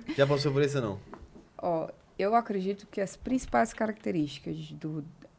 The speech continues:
Speaker 2: algumas, né? Mas você tá aqui, que eu acho que são uma das que faz grande diferença. É realmente a gestão de conflito, né? Com o
Speaker 1: Uhum.
Speaker 2: cliente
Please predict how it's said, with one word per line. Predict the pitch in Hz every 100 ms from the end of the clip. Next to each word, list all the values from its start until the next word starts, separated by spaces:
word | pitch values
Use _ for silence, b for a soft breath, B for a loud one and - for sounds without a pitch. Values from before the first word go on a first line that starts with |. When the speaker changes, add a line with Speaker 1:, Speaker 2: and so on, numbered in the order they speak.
| _ - -
Speaker 2:
algumas, | 180 175 165 151 151 185
né? | 226 247
Mas | 190 165 156 147 151 -
você | - 160 165
tá | 165
aqui, | 156 - 165
que | 160
eu | 160
acho | 156
que | - -
são | 165
uma | 156
das | 160 151 - -
que | - 156
faz | - - 160 156 156
grande | 156 156 151 147
diferença. | - 165 143 151 - - -
É | 170 180 180 185 -
realmente | - 170 185 180 185
a |
gestão | 175 175 180
de | 165
conflito, | - 165 160 156 254 - -
né? | 110 101
Com | 95
o | 104
Speaker 1:
Uhum. |
Speaker 2:
cliente | 170 160 156 - 151